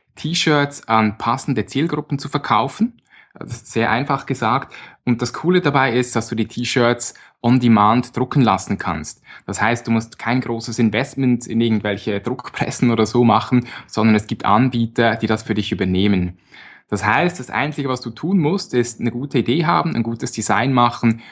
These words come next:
und dann die richtigen Leute finden, die das kaufen wollen. Und der Rest wird dann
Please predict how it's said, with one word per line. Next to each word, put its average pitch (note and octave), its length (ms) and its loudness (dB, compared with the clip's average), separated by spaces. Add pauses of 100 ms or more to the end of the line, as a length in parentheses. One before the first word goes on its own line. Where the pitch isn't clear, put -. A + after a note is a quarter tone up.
(120)
und A2+ 200 0
dann A2+ 140 4
die A2+ 80 0
richtigen A2+ 360 0
Leute G2+ 320 2
finden, G#2+ 380 0
die G2+ 60 0
das G2+ 160 -4
kaufen F#2+ 420 0
wollen. F#2 320 -2
Und G#2+ 220 0
der G#2 100 2
Rest A2 300 -4
wird G#2 180 -2
dann G2 220 0